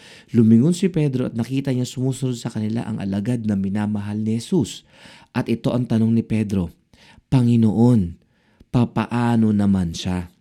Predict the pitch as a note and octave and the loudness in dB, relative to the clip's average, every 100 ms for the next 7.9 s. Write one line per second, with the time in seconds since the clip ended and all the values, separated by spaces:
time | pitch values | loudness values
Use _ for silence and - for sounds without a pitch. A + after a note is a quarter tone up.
0 | _ _ _ _ _ _ _ _ _ A#2 | _ _ _ _ _ _ _ _ _ -6
1 | A2 A#2+ B2+ - - G#3 F#3+ - A2 A#2 | -2 -2 -4 -6 -4 -4 -4 -4 -4 -2
2 | E3 F3+ F3 E3 D#3 D3 - D3+ D3 C#3+ | 0 0 -2 -4 -4 -8 -6 -6 -4 -4
3 | C3 A#2 F#3 D3+ - _ _ _ _ _ | -6 -4 -4 -4 -8 _ _ _ _ _
4 | _ _ _ - E3+ F3 F3 D#3+ C#3 C3+ | _ _ _ -6 -2 0 0 2 0 -2
5 | D3+ C#3+ - _ _ _ _ _ _ _ | -4 -6 -10 _ _ _ _ _ _ _
6 | _ _ - A3 A3+ - F3 D3+ D3 C3+ | _ _ -4 -2 -2 -2 -2 0 0 -2
7 | C3 A#2+ A#2 A2 G2 - - - | -2 -2 0 2 0 -4 -8 -10